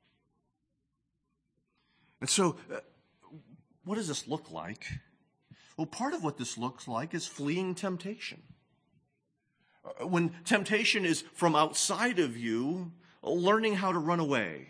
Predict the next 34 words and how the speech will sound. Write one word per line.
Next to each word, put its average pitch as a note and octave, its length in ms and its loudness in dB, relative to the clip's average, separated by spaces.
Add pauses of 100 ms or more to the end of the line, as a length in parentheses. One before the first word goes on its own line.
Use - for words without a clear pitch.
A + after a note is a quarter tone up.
Brave C#3+ 320 0
Sir - 140 -4
Robin A#2+ 420 -2
ran G#2 200 -2
away. F2 420 -6 (800)
And - 80 -10
sometimes D3 400 0
that's A2 160 0
a G#2+ 40 -6
good A2 220 -6
thing, - 240 -12 (1600)
because A2+ 420 0
you A2+ 100 -4
know A2+ 120 0
you G#2+ 180 -2
can't F#2 280 -6
beat A#2+ 180 -6
the F#2 80 -18
dragon. D#2+ 360 -12 (1500)
And F#2+ 80 -18
so A2 100 -6
you G#2 160 -4
run A2+ 320 -2
from F2 180 -8
the D2 80 -14
dragon. - 380 -16 (2000)
This E3 160 4
idea D#3+ 400 8
of C#3+ 100 4
amputation D#3+ 960 2 (220)
that B2 260 0
Jesus C3+ 440 -2
talks E3 340 -4
about A2 380 -2